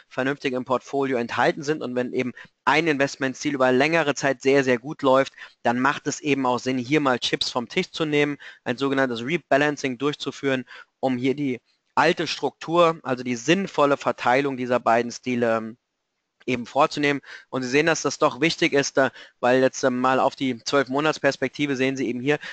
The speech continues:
Value, da sind wir bei plus sechzehn, siebzehn Prozent, ähm, Growth, da sind wir irgendwo bei plus sechs bis plus sieben. Also da sehen Sie schon, das ist eine Differenz von fast hundertfünfzig Prozent.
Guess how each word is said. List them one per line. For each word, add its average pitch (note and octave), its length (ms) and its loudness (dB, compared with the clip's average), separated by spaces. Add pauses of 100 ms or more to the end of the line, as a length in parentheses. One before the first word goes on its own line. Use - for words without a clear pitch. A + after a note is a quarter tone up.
(140)
Value, D#3 340 6
da C#3 100 6
sind C#3+ 160 0
wir D3+ 100 2
bei C3 140 4
plus - 300 -6
sechzehn, C#3+ 340 0
siebzehn D#3+ 380 0
Prozent, D3+ 480 -2 (320)
ähm, C3+ 540 2
Growth, C#3 300 2
da C#3 60 4
sind C3+ 180 0
wir C3 100 2
irgendwo C#3 200 0
bei B2+ 140 4
plus D3 280 -2
sechs - 220 -2
bis C3+ 160 -4
plus B2+ 220 -10
sieben. D#3+ 320 -2 (260)
Also D3 220 2
da D3 120 4
sehen D#3+ 300 2
Sie D#3+ 140 2
schon, D#3+ 240 0
das C3+ 100 -4
ist D3+ 140 -8
eine C#3+ 80 -2
Differenz C#3+ 560 0
von C#3+ 160 0
fast - 260 -4
hundertfünfzig F3 800 -2
Prozent. D3+ 480 -2